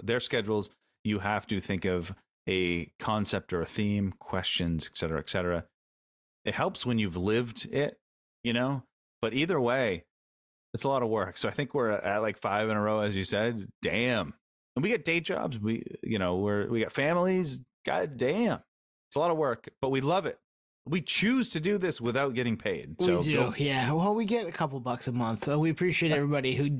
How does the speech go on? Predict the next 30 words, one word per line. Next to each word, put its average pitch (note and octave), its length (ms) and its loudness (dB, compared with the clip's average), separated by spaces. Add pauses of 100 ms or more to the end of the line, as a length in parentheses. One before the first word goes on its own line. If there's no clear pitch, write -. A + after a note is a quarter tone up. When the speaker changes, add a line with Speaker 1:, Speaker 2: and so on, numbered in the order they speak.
Speaker 2:
who F#3+ 120 0
does D3+ 260 0
give C3+ 220 -2
us C3+ 160 0
that. C#3 420 0
But C#3+ 200 -2 (400)
you're D#3 120 2
right. F3+ 260 2
It's C3+ 200 -2
a C#3+ 60 2
lot D3 200 2
of G3 60 2
work, F3 260 2
but C#3+ 140 -2
it's B2+ 120 -6
also, D#3 640 0
uh, - 100 -12 (460)
stuff - 380 0
that F#3 100 0
we'd E3 200 0
probably G3 220 0
be F#3 120 0
texting F3+ 460 -2
back F3 180 0
and E3+ 100 0
forth E3+ 240 2
to E3+ 120 0
each D3+ 100 -2
other D#3 160 2
anyway. C#3 500 2